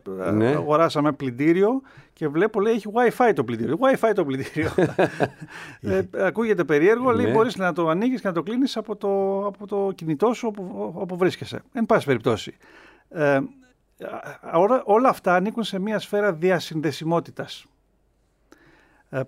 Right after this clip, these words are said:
Speaker 2: όλα αυτά παράγουν δεδομένα και όπως είπαμε νωρίτερα, τα δεδομένα είναι το καύσιμο της τεχνητής νοημοσύνης. Χωρίς δεδομένα δεν υπάρχει τεχνητή νοημοσύνη.
Speaker 1: Τα οποία δεδομένα βάζει ο άνθρωπος.
Speaker 2: Τα οποία δεδομένα παράγονται από τις ανθρώπινη, από την ανθρώπινη δραστηριότητα.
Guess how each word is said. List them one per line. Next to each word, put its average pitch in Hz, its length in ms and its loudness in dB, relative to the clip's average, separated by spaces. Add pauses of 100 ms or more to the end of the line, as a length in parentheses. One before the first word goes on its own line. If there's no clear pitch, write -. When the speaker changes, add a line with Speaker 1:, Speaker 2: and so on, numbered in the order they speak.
Speaker 2:
όλα 170 180 2
αυτά 180 180 -6
παράγουν 175 380 2
δεδομένα 165 580 2
και - 140 -4
όπως 143 260 -4
είπαμε 160 240 -4
νωρίτερα, 151 480 -2
τα 156 160 -6
δεδομένα 143 380 -4
είναι 196 260 -6 (220)
το 151 180 -6
καύσιμο 214 440 -2
της 185 120 -8
τεχνητής 180 320 -6
νοημοσύνης. 156 600 -4 (400)
Χωρίς 190 220 2
δεδομένα 214 340 2
δεν 226 120 2
υπάρχει 240 260 0
τεχνητή 113 300 -8
νοημοσύνη. 110 380 -14 (1120)
Speaker 1:
Τα - 120 -6
οποία 120 160 2
δεδομένα 143 300 2
βάζει 160 180 0
ο 147 60 2
άνθρωπος. 87 380 -6 (440)
Speaker 2:
Τα - 100 0
οποία 214 180 2
δεδομένα 185 720 2 (220)
παράγονται 165 580 4
από 208 300 0
τις 180 220 -10
ανθρώπινη, 214 720 -2
από 151 120 -6
την 170 100 -4
ανθρώπινη 214 320 -2
δραστηριότητα. 233 680 0